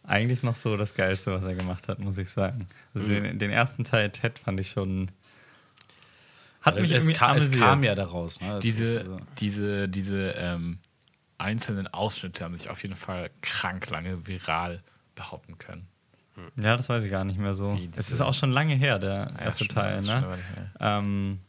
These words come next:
Speaker 1: aber ich glaube, das ist schon so der Inbegriff von seinem Stil.
Speaker 2: Mhm.
Speaker 1: Er hat ja auch diesen,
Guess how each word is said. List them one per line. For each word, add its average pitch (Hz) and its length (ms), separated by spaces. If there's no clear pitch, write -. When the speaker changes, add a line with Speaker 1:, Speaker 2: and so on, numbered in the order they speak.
Speaker 1:
aber 104 420
ich 110 160
glaube, 110 240
das 104 180
ist - 200
schon 113 200
so 104 260
der 104 180
Inbegriff 101 460
von 101 220
seinem 98 260
Stil. 98 520
Speaker 2:
Mhm. 95 240
Speaker 1:
Er - 20
hat 107 100
ja 117 80
auch 113 80
diesen, 110 460